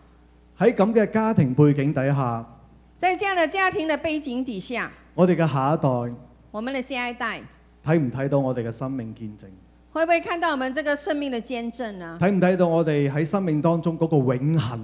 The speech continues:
Speaker 1: 嘅價值？
Speaker 2: 看不看到在我們生命當中那個，呃，永恆的價值呢？
Speaker 1: 永恆嘅盼望。
Speaker 2: 呃，那個永恆的盼望。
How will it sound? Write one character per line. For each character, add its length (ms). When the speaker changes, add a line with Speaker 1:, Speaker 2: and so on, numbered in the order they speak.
Speaker 1:
嘅 140
價 240
值？ 140
Speaker 2:
看 140
不 80
看 180
到 160
在 140
我 60
們 140
生 180
命 160
當 180
中 180
那 160
個， 100
呃， 680
永 300
恆 140
的 120
價 300
值 240
呢？ 240
Speaker 1:
永 120
恆 300
嘅 100
盼 300
望。 180
Speaker 2:
呃， 260
那 140
個 140
永 300
恆 140
的 120
盼 300
望。 240